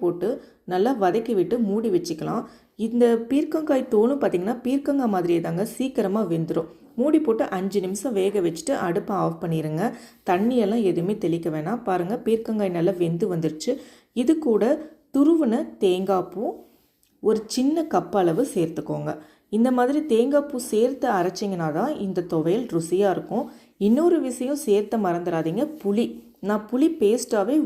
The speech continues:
ஒரு ஸ்பூன் சேர்த்துக்கிறேன். நீங்க புளியை வந்துட்டு சின்னதா ஒரு எலுமிச்சைப்பழ அளவுக்கு சேர்த்துக்கோங்க. தேங்காய் பூவும்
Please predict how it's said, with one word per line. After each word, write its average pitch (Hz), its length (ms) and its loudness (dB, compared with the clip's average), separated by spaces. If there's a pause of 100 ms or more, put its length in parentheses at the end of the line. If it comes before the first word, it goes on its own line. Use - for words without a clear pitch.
ஒரு 175 100 2 (100)
ஸ்பூன் 220 320 -4
சேர்த்துக்கிறேன். 165 540 -4 (400)
நீங்க 226 200 4 (160)
புளியை 311 380 4
வந்துட்டு 196 320 -2 (600)
சின்னதா 247 360 2 (120)
ஒரு 202 100 0 (100)
எலுமிச்சைப்பழ 220 520 0 (100)
அளவுக்கு 170 420 0
சேர்த்துக்கோங்க. 170 580 -2 (760)
தேங்காய் 294 460 6
பூவும் 220 320 0